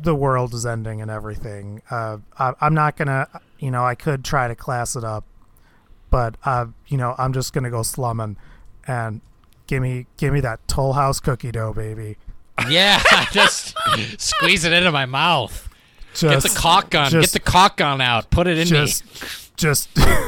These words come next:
Speaker 1: <laughs> just tear, you know, snip open the end with the scissors and just go to town.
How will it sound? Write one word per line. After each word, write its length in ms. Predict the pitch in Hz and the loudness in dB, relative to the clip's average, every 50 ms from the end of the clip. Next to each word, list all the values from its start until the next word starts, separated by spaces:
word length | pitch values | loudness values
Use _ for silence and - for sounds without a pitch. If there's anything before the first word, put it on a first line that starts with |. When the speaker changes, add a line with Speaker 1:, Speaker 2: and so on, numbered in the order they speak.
| - - - - | -2 -6 -6 -10
Speaker 1:
<laughs> 500 | - - - - - - - - - - | -14 -14 -16 -16 -16 -16 -16 -16 -12 -6
just 320 | - 151 135 - - - | -4 -2 -2 -2 -2 -2
tear, 440 | - - 147 160 160 160 165 165 180 - | 0 2 2 4 4 4 4 4 2 0
you 140 | 156 143 143 | -2 -2 0
know, 220 | 143 131 127 120 - | 0 0 -2 -2 -2
snip 360 | - - - 165 170 175 - 165 | -2 0 2 2 0 2 2 2
open 360 | 156 143 - 156 151 147 151 | 2 4 4 4 2 2 2
the 200 | 143 135 135 123 | 0 0 0 0
end 180 | 135 139 143 139 | 0 0 0 -2
with 120 | 131 123 | -2 -4
the 120 | - 117 107 | -4 -4 -4
scissors 580 | - - 160 147 139 143 147 151 151 147 135 147 | -2 0 0 0 0 0 0 0 0 0 -2 -2
and 300 | 135 135 135 127 117 - | -2 -2 -4 -4 -6 -4
just 300 | - 143 127 - - - | -2 -2 -2 -2 -4 -4
go 200 | - 123 120 123 | -2 -2 0 0
to 100 | 123 123 | -2 -2
town. 540 | - - - 127 120 117 113 110 110 104 | -4 -4 -4 -4 -4 -4 -4 -4 -6 -8